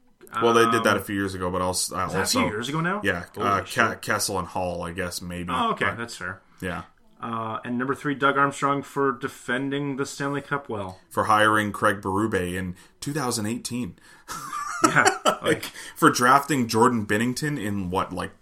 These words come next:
Speaker 1: two thousand ten? Yeah, good move.
Speaker 2: Yeah.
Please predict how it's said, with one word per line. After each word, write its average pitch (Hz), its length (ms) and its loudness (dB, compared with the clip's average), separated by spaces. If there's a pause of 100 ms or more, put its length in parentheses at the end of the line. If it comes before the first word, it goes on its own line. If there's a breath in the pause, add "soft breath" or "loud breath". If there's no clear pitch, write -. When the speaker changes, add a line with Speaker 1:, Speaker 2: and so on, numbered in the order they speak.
Speaker 1:
two - 160 -2
thousand 101 400 2
ten? 127 340 -6 (560)
Yeah, 113 180 -2
good 110 180 -2
move. 113 280 -2 (220)
Speaker 2:
Yeah. 98 200 -12